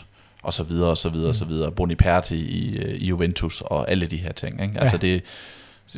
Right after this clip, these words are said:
Speaker 1: det er også udlændinge, der roser ham, roser ham stort, og det synes jeg, det, det, det er altid klogt at høre, hvad, hvad omverdenen synes om, om vores spillere, netop fordi vi ikke har helt har, øh, helikoptersyn på det.
Speaker 2: Ja. Og så, som du siger, så er det,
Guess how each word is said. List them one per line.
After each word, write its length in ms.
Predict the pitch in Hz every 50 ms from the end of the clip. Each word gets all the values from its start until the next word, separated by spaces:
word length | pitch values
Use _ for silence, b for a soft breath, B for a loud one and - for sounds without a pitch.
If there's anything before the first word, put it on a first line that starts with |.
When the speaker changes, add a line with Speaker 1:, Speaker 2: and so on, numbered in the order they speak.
| - -
Speaker 1:
det 80 | 120 117
er 40 | 117
også 180 | 117 113 117
udlændinge, 400 | 120 120 113 107 95 92 90 87
der 60 | 85
roser 320 | 85 87 95 90 82 - 92
ham, 300 | 110 85 82 85 87 - -
roser 300 | 90 85 85 82 - 87
ham 160 | 82 85 90
stort, 300 | - - 95 78 - -
og 120 | - -
det 100 | 95 92
synes 200 | - - 98 92
jeg, 340 | 98 82 80 80 78 85 -
det, 160 | - - 92
det, 200 | 117 95 87 87
det 140 | 107 110 110
er 60 | 110
altid 260 | 110 110 104 120 113
klogt 260 | 101 - 113 98 92 87
at 60 | 90
høre, 200 | 92 90 90 90
hvad, 180 | 85 80 82 87 101
hvad 100 | - 107 -
omverdenen 500 | - 92 95 92 87 80 - - 85 82
synes 280 | - - 117 117 - -
om, 220 | - 82 80 87 - B B B B B B B B B B
om 140 | - - 85
vores 160 | 80 80 85
spillere, 300 | - - - 87 85 80
netop 200 | 85 90 87 90
fordi 160 | - - 87 87
vi 160 | 85 82 87
ikke 140 | 87 85 -
har 100 | 87 85
helt 240 | 87 87 85 80 85
har, 220 | 87 76 78 82 82 73
øh, 280 | - 73 71 76 76 - - 92 - - -
helikoptersyn 680 | - 95 85 - - 87 - - - - - 82 78 78
på 140 | - 80 78
det. 100 | - 87 - - - _ _
Speaker 2:
Ja. 40 | 135 123 - - - 151 B B B B B B B B B B - -
Og 80 | 139 127
så, 220 | - 151 147 147
som 160 | 139 - 139 131
du 60 | 123
siger, 220 | - - 151 156
så 100 | 143 147
er 40 | 143
det, 220 | 135 143 143 139